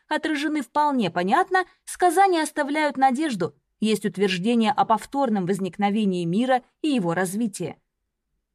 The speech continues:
Несмотря на многочисленные сходства между сказаниями, возникшими в разных частях мира, в них ярко отражаются особенности национального менталитета,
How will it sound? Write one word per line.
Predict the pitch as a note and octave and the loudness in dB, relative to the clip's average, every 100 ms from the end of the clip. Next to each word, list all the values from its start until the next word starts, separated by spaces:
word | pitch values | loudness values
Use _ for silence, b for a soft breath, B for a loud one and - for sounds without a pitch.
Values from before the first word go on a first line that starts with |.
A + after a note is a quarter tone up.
| - | -4
Несмотря | D4+ D#4+ E4 F#4+ A4 | -4 -2 -2 0 0
на | F#4+ | 2
многочисленные | E4 C4+ C4 C#4+ C4 B3 B3+ | 2 0 -2 -6 -4 -2 -2
сходства | - - C4 - - | -6 -2 -2 -2 -4
между | F#3+ G3 G3+ | -2 -2 -2
сказаниями, | F3+ G3+ G3+ B3 A#3+ A3 G#3 G#3 | -4 -4 0 2 4 2 0 0
возникшими | G#3 G#3+ A#3+ A#3 - A3 | -2 0 0 0 -2 -2
в | A3 | 2
разных | A3+ - F3+ | 2 2 -4
частях | - G#3+ - F3 D3+ | -10 -12 -4 -4 -4
мира, | F3+ D#4 F4 E4+ b b | -4 0 0 -2 b b
в | D4 | -2
них | F4 F4+ | 0 0
ярко | G#3+ B3+ C#4 A3+ | 2 2 2 -2
отражаются | G#3 G3 F#3+ A#3 A3 G3+ F#3 | -2 -2 0 2 0 0 -2
особенности | E3 A3 G#3 G#3 G3+ G#3+ | -2 -2 0 -2 -2 -2
национального | F#3 G3 - A3+ A3+ F#3+ F#3 F3+ | -2 -4 -2 0 2 2 0 -2
менталитета, | G3 G3+ A3+ D4+ - E4 - | -2 -2 -2 -4 -4 -4 -4